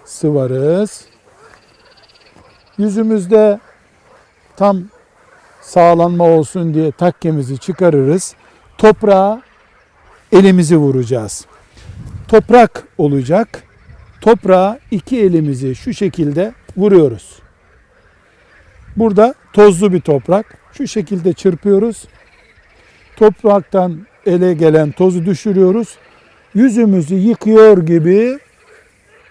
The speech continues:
sıvıyoruz. Tekrar vuruyoruz. Tekrar sol kolumuzla şu şekilde kolun arkasına geliyoruz.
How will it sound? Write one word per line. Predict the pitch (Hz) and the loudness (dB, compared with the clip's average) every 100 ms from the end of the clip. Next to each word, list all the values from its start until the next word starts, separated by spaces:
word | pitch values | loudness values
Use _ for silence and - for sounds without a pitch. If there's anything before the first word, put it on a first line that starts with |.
| _ | _
sıvıyoruz. | - 233 202 143 101 90 - _ _ _ _ _ _ _ _ _ _ _ _ _ _ - | -6 -2 2 0 0 -10 -20 _ _ _ _ _ _ _ _ _ _ _ _ _ _ -2
Tekrar | 269 233 185 156 _ _ _ _ - | -2 4 2 2 _ _ _ _ -4
vuruyoruz. | 170 196 196 202 247 - _ _ _ _ _ _ _ _ _ - | 0 4 4 4 0 -8 _ _ _ _ _ _ _ _ _ -4
Tekrar | 262 202 196 190 - _ _ _ _ _ _ _ _ _ _ _ _ _ | -2 0 2 0 -2 _ _ _ _ _ _ _ _ _ _ _ _ _
sol | - 233 254 | 2 4 4
kolumuzla | 196 214 208 196 190 160 160 190 220 _ _ _ _ _ | 2 4 4 2 -2 0 0 0 -4 _ _ _ _ _
şu | 269 226 | -10 -4
şekilde | 214 151 180 160 151 170 202 _ _ _ _ _ _ _ _ _ _ _ _ _ _ _ _ _ _ _ _ _ _ | -2 -2 -2 0 0 0 -4 _ _ _ _ _ _ _ _ _ _ _ _ _ _ _ _ _ _ _ _ _ _
kolun | - 185 175 220 233 _ | -6 -2 -2 -2 -8 _
arkasına | 202 190 170 160 - 147 131 | -2 -2 0 -2 -2 -8 -6
geliyoruz. | 120 165 202 196 214 208 - | -4 -2 0 0 0 -4 -10